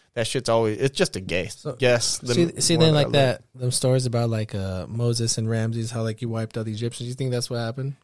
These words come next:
Speaker 2: You think God wiped them out?
Speaker 1: Hell no.
Speaker 2: No, huh?
Speaker 1: No, disease or some shit.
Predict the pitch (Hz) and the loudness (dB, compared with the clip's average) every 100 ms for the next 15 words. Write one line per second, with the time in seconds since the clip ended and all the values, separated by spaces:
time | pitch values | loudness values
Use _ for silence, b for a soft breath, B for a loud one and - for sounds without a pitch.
0 | - 127 127 123 117 117 113 117 120 131 | -20 -8 -4 -2 -2 -2 -4 -4 -6 -8
1 | - - 147 170 160 131 107 98 80 - | -10 0 8 10 10 8 2 -4 -6 -8
2 | - - 104 98 98 95 _ 165 160 120 | -14 -12 -10 -10 -12 -14 _ 4 6 6
3 | 107 107 123 156 156 120 110 107 101 95 | 4 2 0 2 2 0 -2 -4 -4 -6
4 | 87 | -8